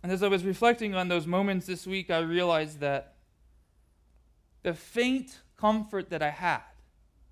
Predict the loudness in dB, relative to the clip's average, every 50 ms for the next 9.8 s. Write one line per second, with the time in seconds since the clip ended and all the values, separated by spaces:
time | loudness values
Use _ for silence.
0 | -20 _ _ _ _ _ _ _ _ _ _ -6 -2 -2 0 0 2 2 4 4
1 | 4 4 2 0 -4 -12 -20 -20 -20 -20 -20 -20 -20 -20 _ _ _ _ _ _
2 | _ _ _ _ -6 -4 -4 0 2 4 4 4 4 0 -6 -12 -12 -12 -8 -4
3 | -2 -2 -2 -2 -4 -10 -20 -20 -20 -20 -20 -20 -20 -20 -20 _ _ _ _ -4
4 | -2 -2 -2 0 -2 0 0 0 0 0 -2 -4 -4 -4 -6 -8 -12 -20 -20 -20
5 | -20 -20 -20 -20 -20 -20 -20 -20 -20 _ _ _ _ _ _ _ _ _ _ _
6 | _ _ _ -12 -12 -10 -6 -2 0 2 2 2 2 0 -2 -4 -8 -16 _ _
7 | _ _ _ _ _ _ _ _ _ _ _ _ _ _ _ _ _ _ _ _
8 | _ _ _ -20 -20 -20 -20 -20 _ _ _ _ _ _ -12 -6 -4 -4 -4 -2
9 | 0 0 0 0 0 -2 -4 -4 -6 -6 -8 -10 -14 -18 -20